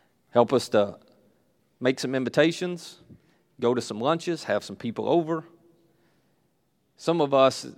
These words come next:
this is so convicting because there are some divides in our family, there's some divides in friendships, there's some divides at work.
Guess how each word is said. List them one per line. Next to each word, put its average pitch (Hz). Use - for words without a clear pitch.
this 135
is 123
so 147
convicting 131
because 104
there 127
are 160
some 127
divides 110
in 98
our 90
family, 151
there's 117
some 110
divides 101
in 87
friendships, 151
there's 110
some 104
divides 98
at -
work. 135